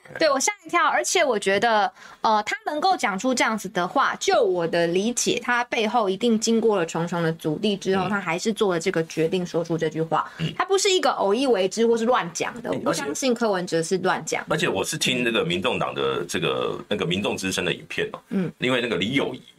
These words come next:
Speaker 1: 嗯，
Speaker 2: 你知道吧？
Speaker 1: 我知道。
Speaker 2: 不是侯友宜，是李友仪。
Speaker 1: <laughs> 我知道。
Speaker 2: <laughs> 然后李友仪他，他说他那天他有去。
Speaker 1: 嗯。
Speaker 2: 他说侯友宜也有，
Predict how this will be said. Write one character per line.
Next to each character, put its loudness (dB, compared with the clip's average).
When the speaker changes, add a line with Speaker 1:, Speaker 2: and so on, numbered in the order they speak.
Speaker 1:
嗯， 0
Speaker 2:
你 0
知 0
道 2
吧？ -4
Speaker 1:
我 -2
知 -2
道。 0
Speaker 2:
不 -2
是 -2
侯 0
友 0
宜， -8
是 -4
李 -4
友 0
仪。 -2
Speaker 1:
<laughs> -4
我 -4
知 -4
道。 -4
Speaker 2:
<laughs> -12
然 0
后 2
李 0
友 2
仪 -2
他， -2
他 -2
说 -2
他 0
那 -4
天 -2
他 -4
有 -4
去。 -6
Speaker 1:
嗯。 -2
Speaker 2:
他 -4
说 2
侯 0
友 0
宜 -4
也 2
有， 0